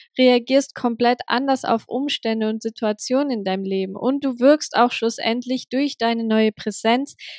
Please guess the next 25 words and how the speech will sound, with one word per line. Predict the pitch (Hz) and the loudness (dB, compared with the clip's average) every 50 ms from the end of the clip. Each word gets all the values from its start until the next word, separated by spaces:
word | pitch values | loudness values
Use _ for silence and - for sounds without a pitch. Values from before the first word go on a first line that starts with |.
| - _ _ - | -20 _ _ -2
ganz | 226 226 247 269 269 - - | 0 0 0 -2 -4 -8 -6
anders | - 214 226 240 254 254 247 - - | -4 -2 -2 2 2 2 2 0 0
auch | - 220 220 214 | 0 0 0 2
auf | 226 220 - - - | 0 -4 -4 -4 -6
potenzielle | - 240 240 240 240 233 226 - - 233 214 220 220 | -2 -2 0 0 -2 -4 -4 -4 -4 -2 0 0 -2
Kunden | 214 - - - 302 320 320 311 _ - 175 170 - | -4 -2 0 2 2 2 2 0 _ -12 -14 -12 -8
und | - 202 208 208 | -6 -6 -2 0
dadurch | 226 220 226 226 262 277 - - - - - - - _ _ | 2 4 4 4 2 0 0 -6 -16 -20 -20 -20 -20 _ _
macht | - 226 247 262 - - | 0 0 0 0 0 -4
es | 285 - - | -8 -6 -4
einfach | - 233 240 240 - 247 233 | -2 -2 -2 -2 -2 -4 -4
so | - - 220 | -2 -2 -2
einen | 220 220 | 0 0
riesengroßen | 220 220 233 254 277 302 302 294 277 - - 240 247 240 - 226 | 0 0 2 0 0 0 -2 -6 -6 0 2 2 2 2 0 -4
Shift | 220 - - - 262 311 339 - - _ _ _ - - _ _ _ _ _ _ | -4 0 4 6 6 6 4 0 -10 _ _ _ -20 -20 _ _ _ _ _ _
und | - 240 269 294 294 302 - - _ _ _ - | 2 4 4 4 4 0 -12 -14 _ _ _ -4
du | - 240 220 | -4 0 4
wirst | 233 247 254 247 - - | 6 6 4 4 0 -2
mehr | 226 226 226 | 0 0 2
Erfolg | 202 226 - - - 214 220 220 - | 2 0 0 0 0 0 0 0 -2
dadurch | 220 214 214 226 220 - | -2 -2 -2 -2 -4 -4
in | 220 220 | -4 -2
dein | 220 220 220 | -2 0 2
Leben | 220 233 240 233 214 185 | 4 4 4 4 2 0
anziehen. | - - - 190 - - - - 294 | -6 -8 -10 -14 -14 -16 -16 -18 -20